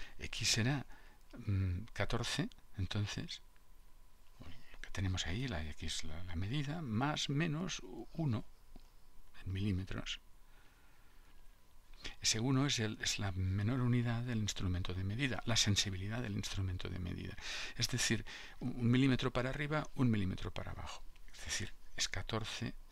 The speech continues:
más menos un milímetro. Pues bien, e-, esta cantidad, ese margen, es lo que entendemos por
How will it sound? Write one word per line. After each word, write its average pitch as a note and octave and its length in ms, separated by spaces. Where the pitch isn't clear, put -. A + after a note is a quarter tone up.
más F#2+ 320
menos G#2+ 540
un G2+ 160
milímetro. F2+ 500
Pues F#2 180
bien, G2 220
e-, - 180
esta A#2 300
cantidad, A2+ 580
ese - 180
margen, B2 480
es - 160
lo A2 80
que - 100
entendemos G#2+ 560
por G#2+ 300